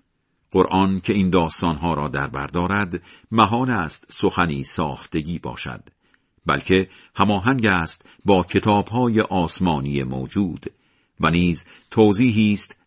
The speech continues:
دربارهٔ تمام آنچه همگان به آن نیاز دارند و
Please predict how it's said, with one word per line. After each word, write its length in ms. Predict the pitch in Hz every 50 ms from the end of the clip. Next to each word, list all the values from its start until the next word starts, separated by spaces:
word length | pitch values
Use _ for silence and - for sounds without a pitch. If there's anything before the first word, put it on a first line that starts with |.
| - -
دربارهٔ 580 | 101 98 98 90 113 117 117 117 127 123 120
تمام 540 | 113 - - 117 110 120 123 127 127 123 120
آنچه 520 | 120 - - 117 117 113 107 95 - 110 101
همگان 560 | 85 - 95 98 101 95 107 113 117 107 92
به 100 | 90 87
آن 180 | 69 92 90 85 85
نیاز 420 | 85 82 92 98 98 95 87 -
دارند 420 | 90 85 80 76 78 80 76 67
و 220 | 73 71 67 60